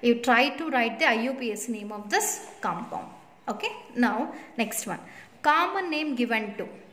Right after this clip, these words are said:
Eighth question is common name given to two chloropropane. First write down the structure of two chloropropane. So propane, one, two, three.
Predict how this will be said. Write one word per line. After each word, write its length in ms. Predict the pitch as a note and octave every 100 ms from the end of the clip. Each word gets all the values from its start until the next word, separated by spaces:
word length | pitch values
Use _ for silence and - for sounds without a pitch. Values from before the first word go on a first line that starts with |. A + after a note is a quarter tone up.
| -
Eighth 280 | B3 B3+ B3+
question 300 | B3 A#3 A#3
is 300 | G4+ - - -
common 400 | C4 C#4+ E4 D#4+
name 240 | C#4+ C#4+
given 400 | A#3+ A3+ B3 G#3+
to 220 | C4 G4 - - -
two 280 | E4+ F#4+ F#4+
chloropropane. 960 | C#4+ A3+ A#3 D#4 - F#3 F3 A3 G#3+ -
First 260 | E4+ F4+ -
write 180 | B3 A#3
down 160 | B3
the 80 | C4
structure 420 | C4 G#3 - B3
of 200 | C4+ C4+
two 140 | C#4+ C#4+
chloropropane. 1000 | C4+ G3+ G3 D#4 - F3+ - G3 - - - -
So 140 | -
propane, 800 | A#3+ C4 C#4 C4+ C4+ B3 - - -
one, 480 | G#3+ A3+ E4 - - - - - - - -
two, 460 | C4 A#3+ E4+ - - - - - -
three. 260 | - A3 -